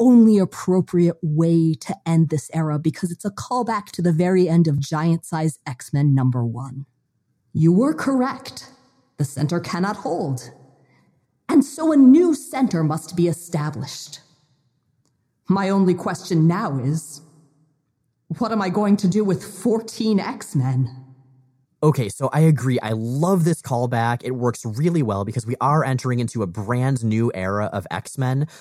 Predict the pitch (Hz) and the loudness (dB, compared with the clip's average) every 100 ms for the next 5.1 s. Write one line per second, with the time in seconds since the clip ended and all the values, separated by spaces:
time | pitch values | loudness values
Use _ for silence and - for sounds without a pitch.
0 | - _ _ _ - 170 190 240 403 - | -20 _ _ _ -10 -4 -4 -2 -6 0
1 | 233 151 127 220 - 135 127 120 - _ | 2 2 0 -6 -6 -4 -4 -6 -16 _
2 | 190 240 165 170 - 110 104 - 370 - | 0 2 2 -2 0 0 0 -2 -4 -4
3 | 156 120 110 101 98 104 98 104 98 113 | -4 -2 0 -2 -2 -6 -6 -8 -6 -4
4 | 107 110 - 120 117 - 170 240 131 117 | -4 -6 -2 -2 -2 -4 -4 -4 -4 -4